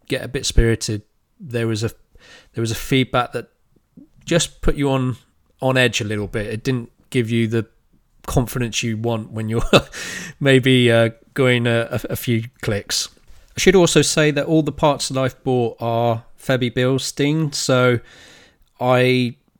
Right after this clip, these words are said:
I chose them because really they're of a quality that even from O E M perspective are generally fitted to brand new cars, and a lot of Porsche use that as a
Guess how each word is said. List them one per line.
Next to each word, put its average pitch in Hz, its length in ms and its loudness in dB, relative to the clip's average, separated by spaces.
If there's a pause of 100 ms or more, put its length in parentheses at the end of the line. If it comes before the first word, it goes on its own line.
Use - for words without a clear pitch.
(140)
I 135 80 2
chose 143 420 2
them 143 240 0
because - 720 -2 (340)
really 139 480 0
they're 117 420 2 (260)
of 113 100 -6
a 120 60 -4
quality 120 680 -2
that 110 360 -6 (500)
even 120 300 -4
from 113 580 -2
O 113 140 -4
E 113 100 -2
M 113 340 -4
perspective - 840 -6
are 107 100 -8
generally 110 400 -4
fitted - 380 -8 (220)
to 107 240 -4
brand 110 260 -4
new 110 120 -4
cars, 117 460 -2
and 107 240 -8 (480)
a 110 60 -6
lot 110 120 0
of 107 120 -4
Porsche - 560 2
use 110 580 -4 (220)
that 110 400 -4
as 107 220 -4
a 107 260 -2